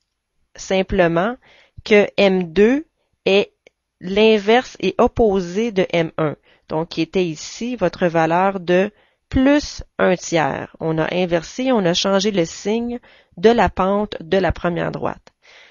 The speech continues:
Donc, maintenant que la pente de la deuxième droite, celle recherchée, est connue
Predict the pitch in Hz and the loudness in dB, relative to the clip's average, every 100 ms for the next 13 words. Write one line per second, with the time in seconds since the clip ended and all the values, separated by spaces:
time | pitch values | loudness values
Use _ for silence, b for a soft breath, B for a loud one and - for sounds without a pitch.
0 | b b b b 175 170 165 - 190 208 | b b b b 4 4 4 0 0 0
1 | 214 233 233 208 175 175 202 196 180 170 | 2 2 4 2 2 0 0 0 0 -4
2 | - _ 175 175 170 160 180 180 175 170 | -14 _ -2 2 2 2 0 2 0 -2
3 | 170 175 165 - 180 165 165 160 170 - | 0 0 0 -4 -4 -2 -2 -4 -4 -4
4 | 170 156 180 160 175 | -4 -2 -2 -2 -4